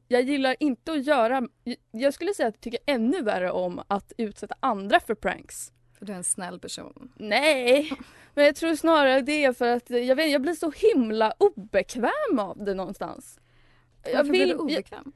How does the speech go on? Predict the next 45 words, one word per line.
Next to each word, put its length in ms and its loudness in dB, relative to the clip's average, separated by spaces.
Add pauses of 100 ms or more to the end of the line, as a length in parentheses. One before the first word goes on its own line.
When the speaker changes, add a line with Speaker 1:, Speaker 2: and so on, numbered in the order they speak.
(320)
Speaker 1:
men 240 -4
jag, 200 2 (280)
ah, 220 -4 (640)
jag 160 -2
kanske, 540 -2 (760)
nej, 120 6
jag 80 6
vet 280 0
inte. 380 2
Så 220 -2
empatisk 540 2
är 60 -2
jag 120 2
ju 60 -2
inte, 220 -6
men 100 -2
jag 80 -2
tror 120 0
jag 120 4
blir, 320 -2
jag 140 -2
tycker 160 -4
att 60 -6
det 80 -4
är 60 -6
så 120 -6
väldigt 300 -2
pinsamt, 760 -8
tror 120 -10
jag 80 -10
mest. 400 -18 (1400)
Speaker 2:
Fair 140 -2
enough, 280 -6
det 120 -8
är 40 -6
ju 60 0
en 100 0
del 200 -8
av 60 -8
pranks, 540 -10
att 180 -14
man 300 -10
skämmer 280 -10
ut 160 -10
någon. 240 -10